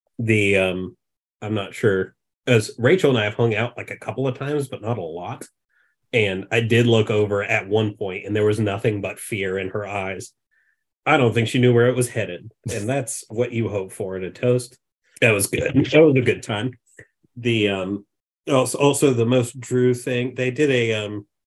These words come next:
Speaker 1: you know, how most weddings do now, where they're, like, people are sitting at tables and the bride and the groom are, like, off by themselves somewhere where everyone can stare at them. And, uh, me and my friends are all together, and we look over, and Drew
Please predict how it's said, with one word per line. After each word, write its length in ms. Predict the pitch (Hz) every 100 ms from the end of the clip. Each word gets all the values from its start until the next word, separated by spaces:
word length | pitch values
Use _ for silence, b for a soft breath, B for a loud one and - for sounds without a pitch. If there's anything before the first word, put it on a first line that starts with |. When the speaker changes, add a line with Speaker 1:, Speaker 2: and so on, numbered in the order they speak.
| _ _ _ _ _ _
Speaker 1:
you 120 | - 117
know, 120 | 117
how 300 | 156 139 110 _ _ _ _
most 380 | 135 131 127 -
weddings 300 | 98 95 -
do 140 | 95
now, 200 | 92 87
where 180 | 90 98
they're, 300 | 95 95 95
like, 320 | 98 92 - - - _
people 280 | - 131 123
are 80 | 110
sitting 240 | - -
at 140 | 107 95
tables 480 | 101 98 101 92 -
and 200 | 107 101
the 60 |
bride 180 | 92 101
and 80 | 95
the 20 |
groom 260 | 90 101 101
are, 100 | 92
like, 300 | 92 85 - _
off 180 | 107 90
by 140 | 101
themselves 760 | 90 90 - 92 90 - - -
somewhere 360 | 110 101 95
where 120 | 92 92
everyone 360 | 90 95 87 90
can 140 | 87
stare 340 | - 90 90
at 120 | 92 -
them. 240 | 90 - B B B B B B _
And, 500 | 117 104 95 95 95
uh, 380 | 107 95 92 90 - _ _ _ _ _ _
me 520 | 110 107 101 98 101 -
and 220 | 95 90
my 140 | 80
friends 380 | - 139 131 123
are 100 | 107
all 140 | 104 101
together, 400 | 110 95 95 92
and 100 | 92
we 120 | 101
look 200 | 95 92
over, 280 | 95 95 95
and 120 | 90
Drew 420 | 104 104 101 98